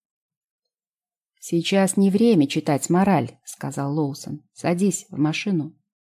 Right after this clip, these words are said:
"Сначала отдам лекарство", заупрямился Дронго. "Отъезжай. Я сейчас выйду. И достань его телефон, чтобы мы фиксировали все звонки, которые будут к нему поступать". Он забрал пакет с лекарствами и подошел к дому.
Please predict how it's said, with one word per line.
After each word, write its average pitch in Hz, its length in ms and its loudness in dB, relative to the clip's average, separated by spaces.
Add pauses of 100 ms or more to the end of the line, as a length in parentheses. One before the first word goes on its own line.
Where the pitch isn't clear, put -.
(540)
"Сначала 143 640 -2
отдам 127 420 -4
лекарство", 120 680 -6
заупрямился 135 760 -4
Дронго. 120 480 -6 (240)
"Отъезжай. 151 720 -2 (580)
Я 143 340 -2
сейчас - 420 -6
выйду. - 380 -2 (600)
И 165 180 0
достань 170 420 0
его 151 160 4
телефон, 180 460 0
чтобы 143 340 -4
мы 156 160 2
фиксировали 170 640 -2
все 151 240 -4
звонки, 175 380 -4
которые 139 400 -4
будут 147 420 -2
к - 120 -12
нему 147 300 0
поступать". - 600 -12 (1300)
Он 185 340 0
забрал 170 560 -2
пакет 156 380 -6
с - 100 -10
лекарствами 214 720 -2
и 196 160 -4
подошел 151 480 -6
к 147 80 -10
дому. 143 340 -6